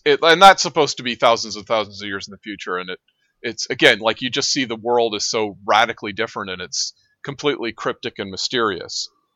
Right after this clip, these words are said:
Um, like, you wouldn't, you wouldn't relate. And again, it's, it's, uh, I believe in, uh, Time Machine, they specifically link it to the idea of, like, terra-, terraforming the moon, and that cracked open, and that caused a cataclysm. But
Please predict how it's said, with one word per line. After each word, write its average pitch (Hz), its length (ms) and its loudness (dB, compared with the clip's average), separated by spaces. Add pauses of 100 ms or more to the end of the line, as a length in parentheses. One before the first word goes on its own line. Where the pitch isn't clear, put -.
(200)
Um, 110 420 6 (160)
like, 117 200 -2
you 123 100 -4
wouldn't, 117 380 -2
you 113 160 -12
wouldn't 117 300 -6
relate. 104 340 -6
And 147 120 6
again, 147 280 8
it's, 123 260 -4
it's, - 300 -4 (320)
uh, 151 200 10
I 151 120 8
believe 175 500 0
in, 170 300 2 (120)
uh, 147 180 2
Time 165 240 4
Machine, 156 280 -4
they 135 120 -2
specifically 135 520 -6
link 131 220 -4
it 127 100 -8
to 107 60 -16
the 117 160 0
idea 113 240 2
of, 98 140 -8
like, 101 180 -4 (240)
terra-, 117 320 -2 (140)
terraforming 117 520 -2
the 98 80 -10
moon, 127 640 -8 (340)
and 104 380 -6
that 110 280 4
cracked 120 360 0
open, 127 260 -2
and 104 120 -6
that 104 160 0
caused 123 260 0
a 120 60 -10
cataclysm. 143 720 -2 (360)
But 139 260 10